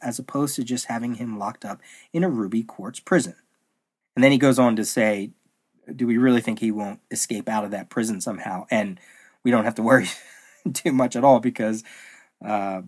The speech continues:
he's already out of that prison at the end of, uh, A V X Con-, Consequences. Uh, I, I didn't read it, so I don't know how he actually went out, but he's gone.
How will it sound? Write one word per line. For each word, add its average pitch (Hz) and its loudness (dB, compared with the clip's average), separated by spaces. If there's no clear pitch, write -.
he's 110 -4
already 98 0
out 95 0
of 87 -8
that 85 -12
prison - -16
at 120 -8
the 113 0
end 107 -2
of, 101 -8
uh, 101 -8
A 123 0
V 101 -2
X 92 -10
Con-, 107 -2
Consequences. - -12
Uh, - -16
I, 131 6
I 123 4
didn't 120 2
read 110 2
it, 98 -6
so - 0
I 113 4
don't 107 0
know 95 -8
how 107 2
he 95 -4
actually 92 -12
went 90 -18
out, 87 -18
but 98 -16
he's - -8
gone. - -16